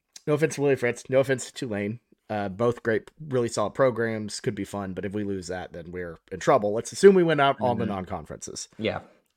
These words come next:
Speaker 1: And let's go game by game. Which, uh, how, let's, let's just go game by game. Tennessee, win or loss?
Speaker 2: I think that's a win. I
Speaker 1: I think
Speaker 2: think
Speaker 1: it's a
Speaker 2: it's
Speaker 1: win,
Speaker 2: too
Speaker 1: too.
Speaker 2: big of an opportunity as your first S E C game with a lot of things going on right there. And Tennessee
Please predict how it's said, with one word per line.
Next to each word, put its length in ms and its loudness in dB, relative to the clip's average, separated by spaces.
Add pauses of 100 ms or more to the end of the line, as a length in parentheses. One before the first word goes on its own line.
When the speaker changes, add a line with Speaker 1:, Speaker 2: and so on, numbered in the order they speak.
(160)
Speaker 1:
And 80 -2
let's 140 2
go 160 8
game 220 6
by 160 8
game. 420 2 (760)
Which, 500 0 (180)
uh, 200 0 (440)
how, 240 2 (420)
let's, 200 2
let's 180 2
just 160 0
go 300 8
game 200 8
by 120 6
game. 200 2
Tennessee, 440 6
win 180 4
or 80 4
loss? 400 -8 (320)
Speaker 2:
I 80 2
think 180 0
that's 140 -2
a 60 -2
win. 300 -6 (600)
I 100 0
Speaker 1:
I 20 4
think 200 0
Speaker 2:
think 20 0
Speaker 1:
it's 40 0
a 40 -4
Speaker 2:
it's 60 0
Speaker 1:
win, 140 -2
Speaker 2:
too 160 2
Speaker 1:
too. 60 -4
Speaker 2:
big 260 0
of 140 -2
an 100 -2
opportunity 640 -2
as 160 -6
your 100 -6
first 260 -6
S 180 -8
E 40 -8
C 200 -8
game 320 -6 (260)
with 140 -6
a 60 2
lot 240 2
of 60 -8
things 220 -8
going 300 0
on 140 -8
right 180 -6
there. 140 0
And 120 -6
Tennessee 600 -2